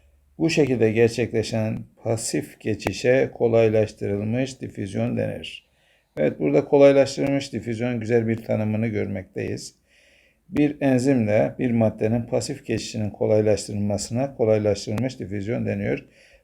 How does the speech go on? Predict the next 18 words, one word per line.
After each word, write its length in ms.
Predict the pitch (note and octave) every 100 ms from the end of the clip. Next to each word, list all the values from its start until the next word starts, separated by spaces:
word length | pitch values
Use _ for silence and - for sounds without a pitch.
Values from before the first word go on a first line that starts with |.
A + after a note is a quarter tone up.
| -
Bağırsaklarımızda 840 | A2+ B2 C3 B2 C#3 C3+ C3+ C3+
glikoz 480 | B2+ B2+ A#2 A#2+ A2+
bu 100 | B2
şekilde 420 | - A2 A2+ A2+
permaz 440 | - A#2 A2+ B2+ A2+
enzimiyle 580 | A2 G2+ G#2+ G#2 A2 C#3+ - _ _ _
taşınabilmektedir. 1200 | - A#2+ C3+ A#2+ A#2 A2 G#2+ - G#2+ - - - _ _ _ -
Burada 440 | E3+ D3 C3 - -
bakın 380 | A2+ A2+ A2 G2
G 180 | C3+ C#3+
maddesi 460 | B2 G#2 A2 G2+
hücre 300 | G#2 G#2+ B2
dışından 540 | A2+ - A#2 A2+ B2 A#2+
içeri 460 | A#2+ A#2+ G2+ G2+
giriyor. 640 | G#2 A2 G2 G#2+ C#3 - _ _ - - _ _ _
Girdikten 560 | A#2+ G#2+ A2+ - C3+ C#3
sonra 340 | - G#2+ G2
içeriye, 760 | A2+ A2 A2+ G2+ G2 G#2 B2+